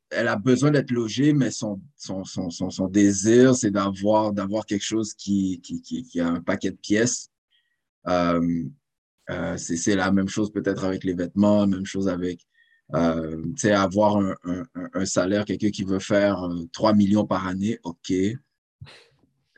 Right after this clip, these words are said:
qu'est-ce que tu vas faire avec ? Ben, je vais m'acheter des trucs, OK. Ben, ces trucs-là vont te servir à, ben, écoute, tu sais, je,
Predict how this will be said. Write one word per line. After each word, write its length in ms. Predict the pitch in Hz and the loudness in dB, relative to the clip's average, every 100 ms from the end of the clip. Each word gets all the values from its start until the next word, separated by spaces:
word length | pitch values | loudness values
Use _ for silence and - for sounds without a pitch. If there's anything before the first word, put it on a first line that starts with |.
| 85 - | -10 -4
qu'est-ce 200 | - - | -4 -2
que 40 | |
tu 60 | 117 | -2
vas 140 | 104 | 0
faire 220 | - 110 | 2 2
avec ? 380 | 104 104 117 110 | 4 4 2 0
Ben, 160 | 95 101 | -2 -2
je 120 | 95 | -2
vais 60 | 101 | -2
m'acheter 260 | 101 - | -2 -4
des 140 | 101 95 | -2 -2
trucs, 320 | - 110 110 _ _ _ | 0 0 0 _ _ _
OK. 320 | 104 101 - 101 95 101 123 - _ _ _ - | -4 -4 0 2 4 2 0 -8 _ _ _ -4
Ben, 100 | 104 | -2
ces 180 | - 107 | 0 0
trucs-là 440 | - 98 113 110 | 0 0 2 2
vont 200 | 95 101 | 0 -2
te 80 | - | -2
servir 420 | 107 95 101 107 | 0 0 0 0
à, 140 | 98 98 | 0 -4
ben, 280 | 95 95 | -4 -4
écoute, 340 | 92 - 98 - _ - | -6 -4 -4 -6 _ -12
tu 100 | 107 | -6
sais, 80 | 90 | -6
je, 220 | - 131 | -8 -12